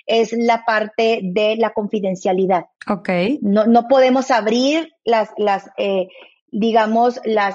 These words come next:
Speaker 1: las acciones, las áreas de oportunidad que la persona te está externando. Entonces es un proceso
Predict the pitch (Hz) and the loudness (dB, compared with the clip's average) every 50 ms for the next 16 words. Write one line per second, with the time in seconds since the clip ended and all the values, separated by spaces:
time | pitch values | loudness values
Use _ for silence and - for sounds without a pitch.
0 | - - 220 202 - - 190 - - - 247 233 233 233 240 240 247 254 254 247 | -2 -2 -2 -2 -2 -6 -8 -8 -8 -4 0 2 2 4 4 2 2 0 0 0
1 | 247 240 226 220 220 202 202 220 220 247 233 240 - 208 214 - 196 190 185 185 | 0 -2 -2 -2 -2 -2 0 0 0 -2 -2 -2 -4 -8 -6 -6 -6 -4 0 0
2 | 190 190 196 220 233 - _ - 220 214 208 196 - - 196 175 - 208 196 202 | 2 2 2 0 -2 -4 _ -4 -2 0 0 0 0 -2 -4 -4 -4 -4 -2 -2
3 | 220 226 - 262 254 - - 220 202 196 202 - - - - - - 220 190 185 | -2 -2 0 -2 -4 -2 -2 -2 -2 -2 -2 -4 -6 -8 -6 -4 -2 -2 -2 -2
4 | 185 180 185 208 226 294 311 - - 220 208 220 - 226 202 226 233 220 - 233 | -2 -4 -4 -2 -2 -2 -2 -2 -2 -4 -4 -4 -4 -4 -2 -2 -2 -2 0 0
5 | 240 226 - 233 220 214 - 233 | 0 0 2 0 0 0 0 -4